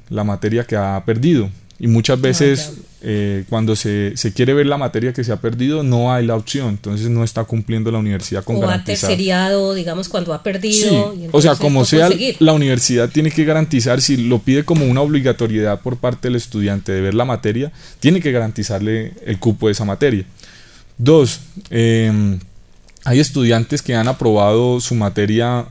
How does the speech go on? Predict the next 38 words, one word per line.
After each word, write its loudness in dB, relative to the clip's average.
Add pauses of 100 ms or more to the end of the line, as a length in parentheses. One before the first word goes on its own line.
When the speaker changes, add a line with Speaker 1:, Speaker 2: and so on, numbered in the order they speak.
(360)
Speaker 1:
en 0
el, 0 (100)
en 0
el 0
promedio 0
que -2
sea, -2 (220)
¿sí? -6
Pero 2
la 2
han 0
aprobado, -2 (560)
de -2
tres 0
a 0
cinco 0
y 0
la 0
han 0
aprobado. -2 (480)
Y -2
sucede 4
que 2
la 2
administración, 0
no 4
por -2
un 0
acuerdo 0
que 0
sea 0
sustentado 0
o -8
que, -4 (120)
o -8
que -2
tenga 0
validez, 0